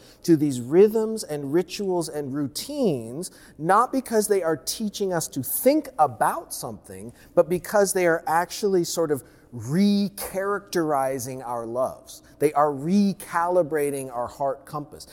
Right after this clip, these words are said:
They are subtly training us over time to become the kind of people who love this vision of the good life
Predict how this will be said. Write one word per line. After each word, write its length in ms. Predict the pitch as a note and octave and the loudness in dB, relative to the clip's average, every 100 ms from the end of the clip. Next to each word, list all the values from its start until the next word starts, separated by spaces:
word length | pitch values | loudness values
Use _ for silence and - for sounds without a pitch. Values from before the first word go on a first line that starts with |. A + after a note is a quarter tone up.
| - - | -12 2
They 160 | E3 | 4
are 200 | D3+ D#3+ | 6 2
subtly 640 | D3 - - F#3 G3+ G3 F#3 | 2 -2 4 4 4 2 -2
training 500 | - F3+ E3+ F3 E3 | -8 -8 -4 -4 -4
us 180 | D#3 - | -6 -2
over 240 | D3 C#3+ | -2 0
time 340 | C#3 E3 D#3 D3 | -6 -8 -8 -6
to 80 | |
become 420 | C#3 C3 D3+ C#3 C3 | -4 -4 -4 -6 -8
the 80 | C#3+ | -10
kind 340 | - D3+ E3 | -8 -6 -4
of 140 | D#3+ - | -4 -6
people 580 | - G3+ - C3+ B2 - - - | -6 -6 2 2 2 -2 -20 -4
who 160 | F3 | 0
love 600 | D3+ D#3+ D#3+ B2+ A2+ B2 | 6 8 8 4 -8 -4
this 480 | C3 A#3+ - - - - - - | 6 6 6 -4 -10 -16 -20 -8
vision 480 | B2+ D#3 C3 C3 B2 B2 | 4 4 4 -4 -6 -2
of 180 | B2+ | -2
the 80 | A2 | -2
good 280 | G#2+ C3 G#2 | -6 -6 -4
life 400 | A2 F2 E2+ - | -6 -6 -10 -16